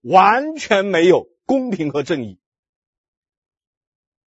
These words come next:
所以墨子在当时对当时社会的批判力度是非常强的。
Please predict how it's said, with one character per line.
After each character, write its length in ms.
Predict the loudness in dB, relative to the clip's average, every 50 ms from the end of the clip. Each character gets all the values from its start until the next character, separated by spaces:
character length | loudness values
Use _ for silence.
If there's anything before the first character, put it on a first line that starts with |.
| _ _ _ _ _ _ _ _ _ _ _ _ _ _ _ _ _ _ _ _ _ _ _ _ _ _ _ _ _ _ _ _ _ _ _ _ _ _ 0
所 120 | 0 0
以 60 | 0
墨 400 | 0 -2 -2 0 2 4 6 4
子 220 | 4 2 -2 -8 -4
在 160 | -4 -2 0
当 260 | 0 0 0 0 -4
时 240 | -8 -8 -10 -12 -6
对 240 | 0 0 0 0 0
当 400 | 2 2 4 4 4 0 -4 -6
时 220 | -6 -8 -10 -10
社 240 | -6 -4 -4 -4 -2
会 100 | -4 -6
的 80 | -8
批 300 | -8 -12 -12 -14 -12 -10
判 240 | -8 -6 -6 -6 -8
力 160 | -10 -10 -10
度 180 | -10 -10 -10 -12
是 80 | -12 -10
非 320 | -2 2 2 2 2 0
常 160 | -6 -8 -12
强 240 | -14 -16 -18 -20 -20
的。 80 | -20